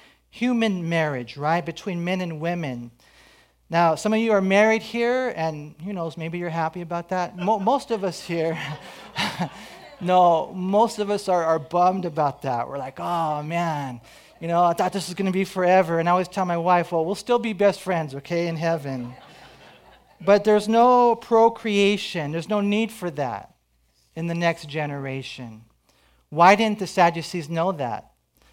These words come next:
The answer is they didn't know the scriptures. Notice again what Jesus says there in verse twenty-four. "Are you not therefore mistaken because you don't know the scriptures, nor the power of God?"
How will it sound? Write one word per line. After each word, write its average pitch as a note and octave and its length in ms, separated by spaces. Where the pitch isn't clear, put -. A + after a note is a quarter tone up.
The D#3 100
answer E3+ 380
is F3+ 240
they D3+ 140
didn't D#3+ 260
know D3+ 140
the B2+ 60
scriptures. C#3 680
Notice F3+ 300
again G#3+ 320
what F#3 120
Jesus F#3 300
says G#3+ 280
there F#3 120
in E3+ 60
verse E3 180
twenty-four. G3+ 720
"Are F#3 200
you A3 280
not F#3+ 340
therefore G3 440
mistaken G#3 640
because F#3+ 400
you F#3 80
don't G3 400
know G#3 220
the F3 100
scriptures, - 1040
nor G3 640
the F3+ 160
power G3 880
of F#3 240
God?" A3 460